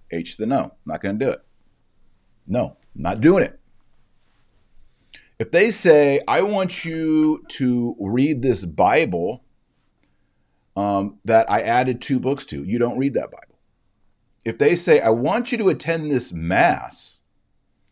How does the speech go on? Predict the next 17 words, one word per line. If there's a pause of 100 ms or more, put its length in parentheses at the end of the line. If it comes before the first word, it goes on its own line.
(200)
that
is
scandalous, (340)
I
want
you
to
attend
this (100)
mass
where
there
are, (600)
um, (920)
almost
naked
people